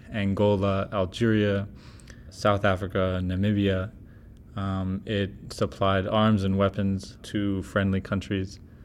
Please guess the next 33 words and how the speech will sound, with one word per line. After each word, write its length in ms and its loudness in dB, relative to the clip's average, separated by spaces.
who 200 2
were 240 2
fighting 680 0
apartheid 640 0
and 420 0
who 320 2
were 320 4
isolated 640 0
from 560 0
the 400 0
West, 540 0
like, 200 0
for 120 0
example, 340 0
Sekou 320 -2
Touré 460 2
in 140 -2
Guinea. 340 2
So 480 2
it's 200 -2
been 140 4
a 60 4
while 400 6
since 300 0
Russia 240 4
has 160 0
really 140 4
made 160 4
a 40 0
concerted 500 0
effort 280 0
into 340 0
Africa, 400 2